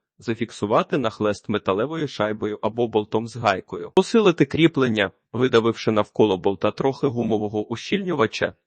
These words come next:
Для з'єднання кроквяних ніг в коньковий вузол за допомогою паза роблять кілька майстерних теслярських дій. В одній кроквяної нозі створюють випив, а в іншій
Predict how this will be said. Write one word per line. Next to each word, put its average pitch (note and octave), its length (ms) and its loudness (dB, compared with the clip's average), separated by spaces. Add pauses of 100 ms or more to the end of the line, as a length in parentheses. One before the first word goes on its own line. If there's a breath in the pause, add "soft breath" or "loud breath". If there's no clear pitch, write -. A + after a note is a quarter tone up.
Для G#2+ 200 2
з'єднання B2+ 580 2
кроквяних A2 640 -4
ніг A2+ 280 -2
в - 80 -20
коньковий A2 520 0
вузол G#2+ 380 -4
за G#2 140 -2
допомогою G#2 640 -2
паза G#2 400 2
роблять G#2 460 -4
кілька - 280 0
майстерних C3+ 640 0
теслярських G#2+ 760 -2
дій. G2+ 300 -6 (280)
В A#2+ 60 -6
одній C3+ 280 2
кроквяної C3 640 0
нозі A2 340 -4
створюють A2+ 580 -2
випив, G2+ 440 -4 (100)
а F#2+ 80 -2
в - 200 -10
іншій E3 540 -4